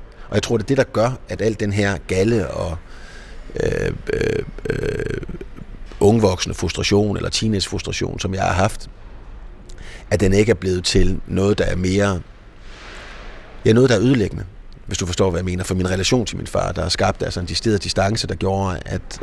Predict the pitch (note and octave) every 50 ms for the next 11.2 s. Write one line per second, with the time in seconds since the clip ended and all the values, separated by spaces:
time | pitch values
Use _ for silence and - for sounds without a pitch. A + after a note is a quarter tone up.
0 | - - F2+ E2+ - - - F#2+ F2 G2 F#2+ F#2+ F#2 - G#2+ G#2 G#2 G2+ F#2+ A2+
1 | B2 B2 - - - - - - - - - - - - - - - - - G1+
2 | G1+ G1+ G1+ G1+ G1+ - - - - - - - - F2 F#2 F#2 F2+ F2+ - F2+
3 | F#2+ - - F#2+ - - G2+ F#2 F#2+ - - - - - - - - - - -
4 | A2 G2+ F#2 F#2 G2 G2 - - - F2+ F2+ F2+ - - - - - - - -
5 | - - - - G2+ - F#2+ F#2 F2+ E2+ - A#2 A#2+ B2+ - - - - - -
6 | - - - - - - - - - - - - - - - - - G1+ G1+ G1+
7 | G1+ - - - E2+ - - - G2 F#2+ F2+ F#2+ G#2+ B2 - - - - - -
8 | - - - - - - - - - - - G1+ G1+ G1+ G1+ G1+ G1+ G1+ G1+ -
9 | - - - - - F#2 F2+ F2+ F#2 F#2+ - - - F2+ F2+ - - G#2+ G2 F2+
10 | - - G2 F2 - F#2+ F2+ G2 G#2+ - - - - - - - - F2+ F#2 F#2+
11 | F#2 D#2+ -